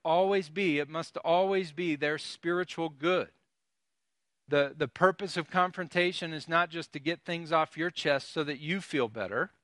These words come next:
It's not to vent, you know, just an opportunity to vent and let, you know, let some pressure out. It's not to make them feel what you have felt.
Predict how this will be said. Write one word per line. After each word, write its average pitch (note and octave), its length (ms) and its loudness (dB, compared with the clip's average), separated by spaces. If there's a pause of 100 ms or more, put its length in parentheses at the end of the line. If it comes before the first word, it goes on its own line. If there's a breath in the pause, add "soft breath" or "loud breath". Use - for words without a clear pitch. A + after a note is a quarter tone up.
(500 soft breath)
It's C#3+ 220 -4
not F#3+ 220 4
to E3+ 100 2
vent, D#3+ 640 2
you D#3 80 -4
know, D3+ 160 0
just D3+ 200 -8
an D#3+ 100 -2
opportunity E3 600 -2
to C3+ 100 0
vent D#3 460 0
and C#3 160 -4
let, F3 180 2
you F3 140 -8
know, C3 160 -2 (300 soft breath)
let F3 180 0
some C3+ 140 -8
pressure E3 720 2 (340 soft breath)
out. B2 600 0 (760)
It's C#3+ 180 -4
not G#3 280 2
to F#3 80 -6
make F#3+ 240 0
them F#3 240 0
feel G3 440 2
what F#3 280 2
you G#3 300 2
have D#3+ 200 0
felt. B2 680 -6